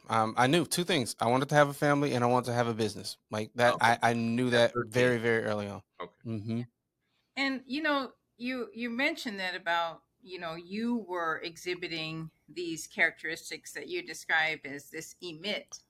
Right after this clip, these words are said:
Speaker 3: So if you want to talk about that, the education times motivation times inspiration equals transformation.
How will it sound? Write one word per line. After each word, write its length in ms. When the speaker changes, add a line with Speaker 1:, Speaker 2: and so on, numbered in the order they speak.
Speaker 3:
So 200
if 160
you 80
want 180
to 100
talk 280
about 260
that, 160
the 160
education 760
times 380
motivation 760
times 500
inspiration 760
equals 400
transformation. 960